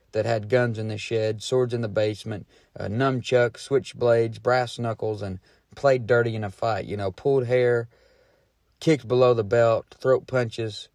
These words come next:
stuff like that. Like I said, I'm just speculating, but I see Noah wearing a, a worn-out trucker hat with a long beard,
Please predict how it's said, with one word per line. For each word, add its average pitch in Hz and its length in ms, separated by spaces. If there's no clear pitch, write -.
stuff 135 300
like 113 280
that. 98 340
Like 139 160
I 127 80
said, 131 200
I'm 135 120
just 127 180
speculating, 120 640
but 123 100
I 139 80
see 131 240
Noah 120 400
wearing 135 380
a, 98 200
a 104 120
worn-out 135 480
trucker 131 360
hat 123 320
with 101 140
a 98 60
long 120 380
beard, 120 460